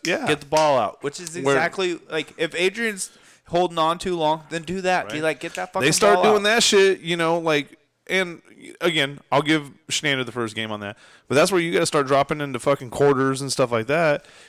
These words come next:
Speaker 1: is when they're gonna start hitting them short passes. Like,
Speaker 2: See,
Speaker 1: you gotta
Speaker 2: and that really
Speaker 1: shorten the
Speaker 2: pissed
Speaker 1: field
Speaker 2: me
Speaker 1: out.
Speaker 2: off, how we come out, how we come out good like that, you know what I mean, for, like, those first
Speaker 1: Where
Speaker 2: two
Speaker 1: the
Speaker 2: or
Speaker 1: fuck did this beer come from?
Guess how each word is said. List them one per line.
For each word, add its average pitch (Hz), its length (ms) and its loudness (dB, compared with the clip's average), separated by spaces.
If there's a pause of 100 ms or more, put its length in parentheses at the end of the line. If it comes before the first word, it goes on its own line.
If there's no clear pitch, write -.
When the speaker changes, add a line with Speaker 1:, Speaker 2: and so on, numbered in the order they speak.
Speaker 1:
is 135 200 0
when 151 120 0
they're 160 100 2
gonna 185 120 0
start 151 220 2
hitting 151 180 -2
them 139 100 -4
short 156 420 0
passes. 143 540 -2
Like, 131 140 0
Speaker 2:
See, 214 80 -8
Speaker 1:
you - 60 -6
gotta - 120 2
Speaker 2:
and 143 80 -2
that 233 160 0
really 170 140 0
Speaker 1:
shorten 147 220 2
the 151 40 -2
Speaker 2:
pissed 139 80 -2
Speaker 1:
field 185 140 2
Speaker 2:
me 120 80 0
Speaker 1:
out. 113 100 0
Speaker 2:
off, 107 140 -4
how 131 160 -2
we 139 100 -4
come 160 280 -6
out, 139 400 0
how 139 180 -4
we 131 100 0
come 147 280 -4
out 131 260 -2
good 98 500 2 (240)
like 104 340 -8
that, 95 360 -8
you 110 80 -12
know 110 120 -10
what 107 120 -10
I 107 60 -12
mean, 110 200 -12
for, 120 180 -2
like, 104 220 0
those 110 200 -2
first - 360 -6
Speaker 1:
Where - 80 -6
Speaker 2:
two 120 60 -4
Speaker 1:
the 117 60 -2
Speaker 2:
or - 20 -4
Speaker 1:
fuck - 160 -6
did 202 140 -8
this 202 140 -2
beer 120 220 -10
come 107 220 -12
from? 92 240 -16